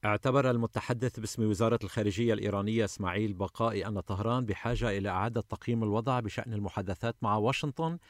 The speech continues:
في أعقاب الاشتباكات التي وقعت خلال الليل، مشيرا إلى أن اللجوء إلى القوة والإجراءات غير القانونية في الميدان العسكري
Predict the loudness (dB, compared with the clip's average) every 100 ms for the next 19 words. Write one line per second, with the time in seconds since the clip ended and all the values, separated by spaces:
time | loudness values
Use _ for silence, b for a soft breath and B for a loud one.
0 | B 0 2 2 0 -2 0 -2 -2 -4
1 | -2 -4 -2 -2 0 -2 0 -2 -2 -4
2 | 0 0 0 0 0 -2 -8 b b b
3 | -4 0 2 4 2 0 -2 0 0 0
4 | 0 0 0 0 0 2 4 4 2 -2
5 | -2 -2 -2 -2 0 0 0 0 2 4
6 | 2 2 0 0 2 2 0 0 -4 -2
7 | 0 2 2